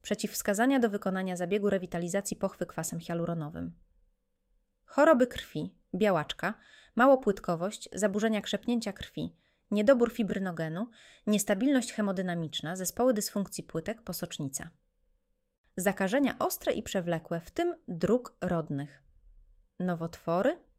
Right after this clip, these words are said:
cukrzyca, ciąża i laktacja. Leczenie antykoagulantami. Ważne. Przed podjęciem decyzji o zabiegu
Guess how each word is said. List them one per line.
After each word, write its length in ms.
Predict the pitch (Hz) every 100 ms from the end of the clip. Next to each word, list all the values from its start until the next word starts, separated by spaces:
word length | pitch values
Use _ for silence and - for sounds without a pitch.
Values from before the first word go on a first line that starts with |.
| _ _ _
cukrzyca, 720 | - - - 170 165 262 302 - _ _ - _ _
ciąża 440 | - 170 165 180 254
i 140 | 254
laktacja. 720 | 220 196 - 170 - - - - _ _ _ _ _ _ -
Leczenie 600 | 180 180 269 311 302 -
antykoagulantami. 1300 | 214 208 202 196 180 180 180 170 170 151 156 165 - _ _ _ _ _ _ _ -
Ważne. 540 | 180 185 165 - - _ _ _ _ _ - - _ -
Przed 220 | 233 226
podjęciem 500 | 220 208 370 370 311
decyzji 440 | 240 233 277 254
o 80 | -
zabiegu 640 | 220 202 226 254 170 170